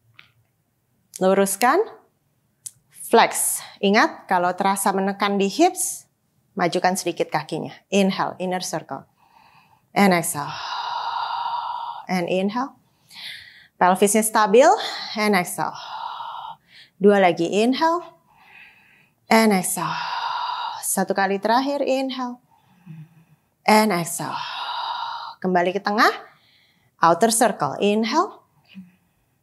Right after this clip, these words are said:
And exhale. And inhale. And exhale. Dua kali lagi, inhale. And exhale.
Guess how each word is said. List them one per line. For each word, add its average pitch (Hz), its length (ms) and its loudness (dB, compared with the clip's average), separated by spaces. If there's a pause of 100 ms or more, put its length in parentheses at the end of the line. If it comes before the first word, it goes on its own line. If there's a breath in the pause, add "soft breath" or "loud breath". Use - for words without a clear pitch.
(120)
And 208 240 2
exhale. 285 480 0 (1400 loud breath)
And 190 240 2
inhale. 277 560 0 (1400 loud breath)
And 208 320 4
exhale. 165 480 -4 (1200 loud breath)
Dua 180 240 4
kali 220 160 4
lagi, 196 480 2
inhale. 277 400 0 (1300 loud breath)
And 196 320 4
exhale. 294 560 0